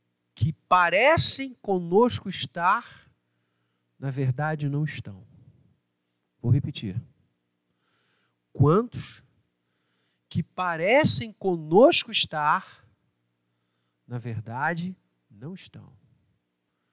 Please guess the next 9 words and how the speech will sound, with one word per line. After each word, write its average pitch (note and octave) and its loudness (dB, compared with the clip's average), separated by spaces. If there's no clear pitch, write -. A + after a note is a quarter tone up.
É G2 -12
isso F#3+ -4
que F#3+ -10
Judas F3+ -6
sinaliza G3+ -2
e D#3+ -6
emblematicamente F3 -6
nos F#3+ -12
ensina. D#3 -6